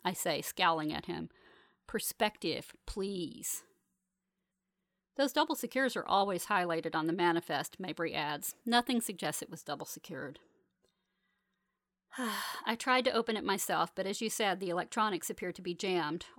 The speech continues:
Arden says, his voice echoing eerily off the bare industrial walls.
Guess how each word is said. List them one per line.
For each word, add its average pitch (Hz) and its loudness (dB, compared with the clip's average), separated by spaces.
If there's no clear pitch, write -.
Arden 180 4
says, 165 -2
his 226 -2
voice 202 0
echoing 202 0
eerily 165 -2
off 180 -2
the 180 -10
bare 165 -2
industrial 170 -4
walls. 160 -6